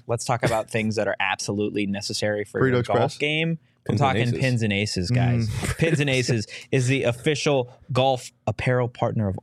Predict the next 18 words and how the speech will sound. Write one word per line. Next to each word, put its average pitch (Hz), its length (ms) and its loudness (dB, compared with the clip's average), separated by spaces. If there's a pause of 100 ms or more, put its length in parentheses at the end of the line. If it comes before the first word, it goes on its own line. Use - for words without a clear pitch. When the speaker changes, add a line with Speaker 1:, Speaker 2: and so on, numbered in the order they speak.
Speaker 1:
All 139 220 4
City 139 440 0
and 143 380 2 (340)
P 143 240 2
H 123 200 2
N 117 100 2
X, 104 200 0
guys. 98 300 0
Check 113 180 0
out 104 140 2
Big 107 180 0
Drive 101 260 2
Energy 104 320 0
wherever 143 480 2
you 117 180 0
get 120 200 0
your 92 140 -4
podcasts. 120 840 0